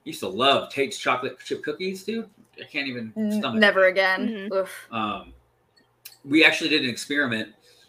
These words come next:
Speaker 1: 'cause my <laughs> wife, um, doesn't like me eating fast food, and I didn't really eat. I haven't had fa-, fast food since she moved in with me. But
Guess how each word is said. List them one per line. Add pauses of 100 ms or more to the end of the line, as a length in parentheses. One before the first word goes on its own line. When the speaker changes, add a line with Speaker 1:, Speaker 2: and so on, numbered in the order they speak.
(120)
Speaker 1:
'cause
my
<laughs>
wife, (300)
um,
doesn't
like
me
eating
fast
food,
and
I
didn't
really
eat.
I
haven't
had
fa-,
fast
food
since
she
moved
in
with
me.
But